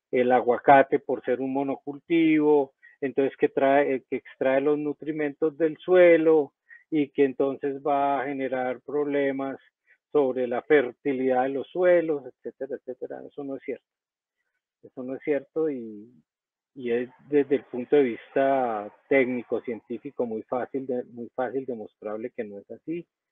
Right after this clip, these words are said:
Entonces, lo que es cierto es que la, las plantas en general son autotróficas, son organismos que han evolucionado.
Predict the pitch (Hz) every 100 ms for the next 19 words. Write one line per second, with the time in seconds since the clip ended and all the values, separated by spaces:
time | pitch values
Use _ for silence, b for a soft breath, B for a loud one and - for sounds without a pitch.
0 | _ _ _ _ _ 117 107 110 110 -
1 | 127 - _ _ _ - 147 - 143 -
2 | 190 156 147 - 220 - _ _ _ _
3 | _ b b - 135 - 156 151 139 -
4 | 120 - - 156 151 - 160 165 139 139
5 | 117 110 113 127 180 190 _ _ _ _
6 | _ _ _ - 127 135 131 123 - 123
7 | 120 - 160 - 175 151 - _ _ _
8 | _ _ _ - 147 139 143 147 _ _
9 | _ _ _ _ _ _ _ 135 127 120
10 | 120 139 156 151 175 175 - 127 120 151
11 | 147 123 - 117 120 135 143 147 160 151